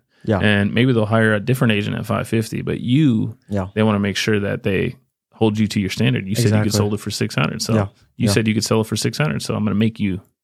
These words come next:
Speaker 2: I'm gonna make you do that.
Speaker 1: Yeah. Yeah. What I, what I always do is, I mean, my last listing was, I mean, it was a little tougher. I, I told them, I always go, "What's your goal? You know,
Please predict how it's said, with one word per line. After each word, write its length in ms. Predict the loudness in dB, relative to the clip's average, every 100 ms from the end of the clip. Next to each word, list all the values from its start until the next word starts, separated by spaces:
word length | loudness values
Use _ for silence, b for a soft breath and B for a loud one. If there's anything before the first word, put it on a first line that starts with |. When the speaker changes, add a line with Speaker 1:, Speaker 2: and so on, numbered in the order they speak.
| _ _
Speaker 2:
I'm 80 | 0
gonna 120 | 0
make 160 | 0
you 40 | -2
do 140 | -2
that. 240 | -2 -6 -8
Speaker 1:
Yeah. 200 | -2 -2 -2 _ _
Yeah. 160 | -2 0
What 100 | 2
I, 140 | 4 2
what 180 | 2 2
I 140 | 4
always 240 | 4 2
do 160 | 2 2
is, 320 | 2 -2 -8 _ _ _ _ _ _ _ _ _
I 40 |
mean, 140 | 0 2
my 120 | 2
last 300 | 2 2 0
listing 360 | -4 -2 -2 0
was, 440 | 2 0 -4 -10 _ _
I 40 | 0
mean, 100 | 2 2
it 40 |
was 160 | 2 2
a 40 |
little 180 | 2 0
tougher. 420 | 0 0 0 0
I, 180 | 2 2
I 140 | 2 -2
told 320 | -2 -4 -2
them, 300 | -2 -4 -6 -12 _ _ _ _ _ _
I 80 | 0
always 140 | 0
go, 120 | 2
"What's 220 | 0 2 0
your 60 |
goal? 260 | -2 -4 -6 -16 _ _ _ _
You 120 | -6
know, 260 | -4 -6